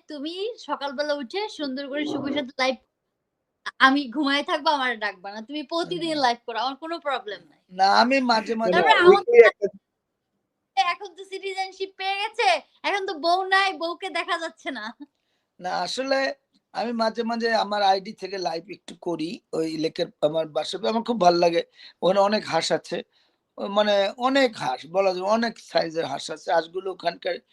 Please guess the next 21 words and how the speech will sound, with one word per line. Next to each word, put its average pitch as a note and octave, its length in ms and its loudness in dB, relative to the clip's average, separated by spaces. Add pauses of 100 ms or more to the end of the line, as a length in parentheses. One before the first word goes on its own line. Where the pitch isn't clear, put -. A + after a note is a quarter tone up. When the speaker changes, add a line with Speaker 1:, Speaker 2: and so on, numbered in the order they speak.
(340)
Speaker 2:
লেক, F#3 180 -4 (240)
প্রাইভেট F#3 380 6
লেক, G#3 220 -2
আমাদের F3 380 -4
যত F3 240 -10
নেইবারহুড E3+ 580 -2
ওরা E3 280 2
five D#3 300 2
to - 160 -12
six E3+ 200 -14
Speaker 1:
হ্যাঁ, - 120 -20
Speaker 2:
কিলোমিটার E3+ 460 -2
ঘুরে - 40 -4
Speaker 1:
তোমারও C#4 240 4
Speaker 2:
ঘুরে C4+ 140 0
Speaker 1:
তো C4 80 0
Speaker 2:
গেছে। - 100 -2
Speaker 1:
পাপাকে C4 400 0 (120)
ডাকে। F3+ 360 -14
Speaker 2:
হ্যাঁ, E3 200 -6
হাঁসগুলো E3 500 -2